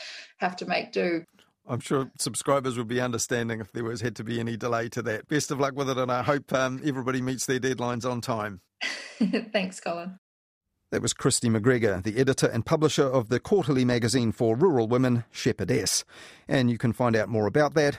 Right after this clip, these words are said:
Speaker 2: and where to get it on its website, shepherdess dot co dot N Z, where there are also details of the Flock-ins,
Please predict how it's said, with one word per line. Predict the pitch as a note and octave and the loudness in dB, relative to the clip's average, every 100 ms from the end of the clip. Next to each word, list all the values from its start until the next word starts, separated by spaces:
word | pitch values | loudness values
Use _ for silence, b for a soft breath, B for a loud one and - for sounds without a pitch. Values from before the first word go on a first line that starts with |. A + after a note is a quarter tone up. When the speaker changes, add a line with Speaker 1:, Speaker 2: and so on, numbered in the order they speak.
| - | -2
Speaker 2:
and | A#2 G2+ | -2 0
where | G2+ | -2
to | G#2 | 0
get | C3+ E3+ | 2 2
it | F3 C#3+ | 0 -2
on | A#2 G2+ | -2 -2
its | G2 | -4
website, | F3 F3 - C3 C3 A2 | -2 0 2 2 0 -4
shepherdess | - - C#3+ A#2 A#2+ B2 - | -4 0 0 0 0 0 -2
dot | G2+ F#2+ | -4 -4
co | - A2+ | -2 0
dot | G#2 G2 | 0 -2
N | G#2 | -2
Z, | G#2 D#3+ D#3+ B B B | 2 4 2 B B B
where | - C3 | -4 0
there | B2+ | 2
are | A#2 | 2
also | A#2 G#3 - A#2 | 4 2 4 4
details | C3+ C3 C#3 C3+ B2+ A#2+ | 2 2 4 4 4 2
of | C3+ B2+ | 2 2
the | G#2 | 0
Flock-ins, | - - G#3 - G2+ F2 | -6 0 0 2 0 0